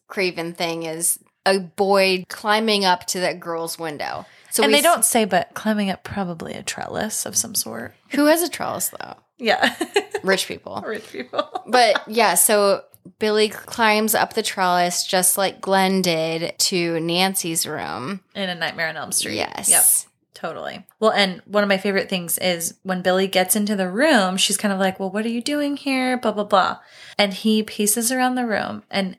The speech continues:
Speaker 2: this is so creepy, but weirdly so hot. He does such a great job of this. He says,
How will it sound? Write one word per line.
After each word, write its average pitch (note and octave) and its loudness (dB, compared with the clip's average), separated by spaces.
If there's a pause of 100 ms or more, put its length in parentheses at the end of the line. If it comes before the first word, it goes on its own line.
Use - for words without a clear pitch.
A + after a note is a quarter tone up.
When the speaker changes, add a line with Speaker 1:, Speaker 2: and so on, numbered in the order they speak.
Speaker 2:
this A3 0
is G#3+ 0
so A3 4
creepy, C4 0
but F3 -4
weirdly G3 -2
so G#3 2
hot. F3+ 2
He G#3 -8
does F3+ -2
such - 2
a A3+ -4
great A3 -2
job E3 0
of - -8
this. A#2+ -2 (180)
He A#3 0
says, F#3 2